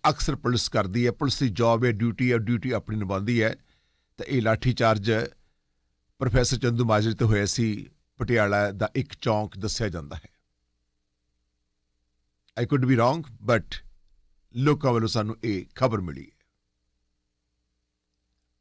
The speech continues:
I was not there at that time। ਇਹ ਲੋਕਾਂ ਨੇ ਸਾਨੂੰ ਦੱਸਿਆ, ਜੋ ਤੁਹਾਡੇ ਨਾਲ ਸਾਂਝਾ ਕਰ ਰਹੇ ਹਾਂ। ਇਸੇ ਗਰੁੱਪ ਵਿੱਚ ਜਿਵੇਂ ਇੱਕ ਰਖੜਾ ਹੈ,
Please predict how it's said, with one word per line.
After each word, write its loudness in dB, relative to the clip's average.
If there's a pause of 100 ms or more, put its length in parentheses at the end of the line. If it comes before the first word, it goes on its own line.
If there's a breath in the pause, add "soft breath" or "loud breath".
(100)
I 4
was 2 (100)
not 2
there 4
at -2
that 2
time। -2 (520)
ਇਹ 2
ਲੋਕਾਂ 2
ਨੇ -4
ਸਾਨੂੰ 0
ਦੱਸਿਆ, 0
ਜੋ -2
ਤੁਹਾਡੇ -4
ਨਾਲ -4
ਸਾਂਝਾ -4
ਕਰ -12
ਰਹੇ -16
ਹਾਂ। -20 (760)
ਇਸੇ 4
ਗਰੁੱਪ 2
ਵਿੱਚ 0 (1040)
ਜਿਵੇਂ 2
ਇੱਕ 0
ਰਖੜਾ 4
ਹੈ, 4